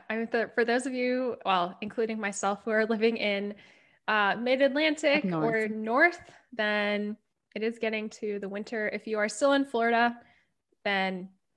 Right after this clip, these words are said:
Speaker 1: you are very lucky right now,
Speaker 2: <laughs>
Speaker 1: because if you saw Sarah's stories, you would see every morning, you would go out on the, see the bay, and then you would be like, "There's a dolphin." And it just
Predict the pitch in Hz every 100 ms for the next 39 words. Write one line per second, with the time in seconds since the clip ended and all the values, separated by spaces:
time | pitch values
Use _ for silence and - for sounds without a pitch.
0 | - 196 180 185 202 196 185 180 196 175
1 | 370 - - - 247 269 247 247 302 349
2 | 349 269 311 - 285 277 269 - 240 311
3 | 269 269 277 - _ _ _ - 277 311
4 | - 294 302 202 220 269 294 285 294 294
5 | 294 - - _ - 226 220 208 226 277
6 | 277 233 240 247 254 254 - 226 240 233
7 | 233 233 - - - - - 247 262 226
8 | 226 226 214 226 226 233 240 220 208 202
9 | 202 _ - _ 220 247 285 247 240 240
10 | 262 240 240 - 254 269 277 320 320